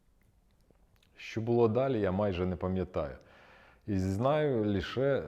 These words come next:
е, лише зі слів дружини та дітей.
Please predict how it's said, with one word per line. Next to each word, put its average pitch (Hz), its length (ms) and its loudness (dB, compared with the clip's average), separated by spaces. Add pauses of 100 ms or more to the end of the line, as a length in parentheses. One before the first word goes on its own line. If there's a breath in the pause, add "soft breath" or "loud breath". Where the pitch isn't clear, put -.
е, 107 80 -2
лише 104 420 2
зі 101 160 2
слів 113 380 0
дружини 92 480 0
та 90 120 -4
дітей. 76 500 -10